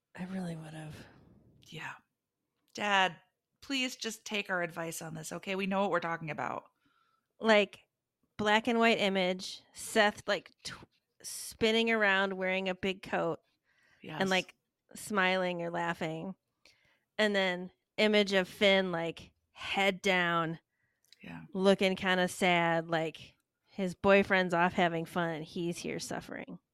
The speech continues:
Speaker 2: And I think you, you cut it in a way so that when Seth spins in the coat, you go into, like, the darkness of the coat, and then you pull out on
Speaker 1: Ooh.
Speaker 2: Finn, and it symbolizes how all-encompassing his rage is.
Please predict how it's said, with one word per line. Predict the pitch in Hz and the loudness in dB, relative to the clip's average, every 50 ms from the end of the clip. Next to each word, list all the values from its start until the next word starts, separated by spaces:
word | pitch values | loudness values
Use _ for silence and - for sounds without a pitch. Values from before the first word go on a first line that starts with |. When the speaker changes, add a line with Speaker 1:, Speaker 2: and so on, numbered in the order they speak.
| _ _ _ _ _ _ _ _ _ _ _ _ - | _ _ _ _ _ _ _ _ _ _ _ _ -6
Speaker 2:
And | 202 202 214 | -2 0 0
I | 214 | 0
think | 214 214 - - 254 254 262 240 - - | 0 -2 0 4 6 6 6 4 2 -4
you, | 202 196 170 - | -8 -10 -8 -10
you | - 190 - | -10 -10 -10
cut | - - - - 220 226 | -8 -4 0 4 4 4
it | 226 - | 4 4
in | 190 196 | 2 0
a | 185 | 0
way | 175 190 190 196 190 185 | 4 6 8 8 8 6
so | 175 - 185 175 | 2 -2 -2 0
that | 180 175 - | 0 0 0
when | - 180 175 175 170 156 - | 0 -2 -2 -4 -6 -10 -12
Seth | - - - 196 190 185 - | -10 -4 -2 0 0 0 -2
spins | - - - - - 190 190 185 185 190 185 | -6 -12 -12 -8 -4 -2 -2 0 -2 -4 -6
in | 180 | -8
the | 165 - | -8 -8
coat, | - - - 196 190 185 - | -8 -4 -2 0 0 0 -2
you | - 170 170 | -4 -6 -4
go | - 180 170 170 | 0 2 2 2
into, | 170 175 185 175 | 0 -2 -2 -2
like, | 170 165 165 160 | 0 0 -2 -2
the | - 160 | -6 -8
darkness | 156 - - 170 160 156 - 170 170 - | -4 -2 0 0 0 0 -2 -6 -6 -6
of | 175 156 | -6 -6
the | 160 160 | -6 -8
coat, | - - - 160 160 165 185 - - - - - - - - _ _ | -8 -6 -4 -2 0 0 0 0 -2 -6 -14 -20 -20 -20 -20 _ _
and | - 190 180 180 | -4 -2 -2 -2
then | 175 175 | -2 -2
you | 170 185 | 0 2
pull | 202 202 202 202 185 180 | 2 4 4 4 6 6
out | 170 170 170 175 | 8 8 8 6
on | 175 170 175 175 | 6 4 4 2
Speaker 1:
Ooh. | 175 175 165 | 0 0 2
Speaker 2:
Finn, | 160 156 160 170 | 2 2 2 2
and | 180 170 | 0 0
it | 151 - | -2 -2
symbolizes | - - - - 196 190 180 185 175 170 165 160 147 151 160 151 143 - | -2 -4 -4 -4 -2 -2 0 0 2 2 2 2 2 0 -2 -4 -6 -4
how | - - 160 160 | -2 0 0 0
all-encompassing | - - 165 170 165 160 165 160 170 - - 175 175 170 180 175 - - 160 156 151 | 0 0 0 0 0 0 -2 -2 -4 -4 -2 -2 -2 -2 -4 -6 -6 -4 -6 -4 -4
his | 160 160 156 156 | -6 -8 -6 -4
rage | 147 147 151 156 165 156 - - | -4 -4 -2 -2 -4 -4 -6 -4
is. | - - - - - 214 - - - | -4 -4 -4 -4 -6 -8 -10 -12 -14